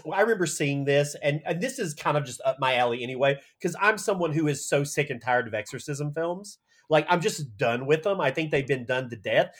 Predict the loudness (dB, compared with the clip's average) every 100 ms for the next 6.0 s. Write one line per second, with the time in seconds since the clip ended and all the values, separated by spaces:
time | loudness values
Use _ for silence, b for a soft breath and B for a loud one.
0 | B 4 6 6 4 2 -2 -2 -4 2
1 | 2 2 -2 -8 -8 -6 -2 0 0 0
2 | -2 -6 -6 -4 -2 -2 -2 -2 -2 -4
3 | -4 -8 -6 -6 -6 -2 -2 -2 -10 B
4 | B 4 4 4 -2 -4 0 0 4 4
5 | 4 -2 -6 -2 -2 0 -2 0 -4 -4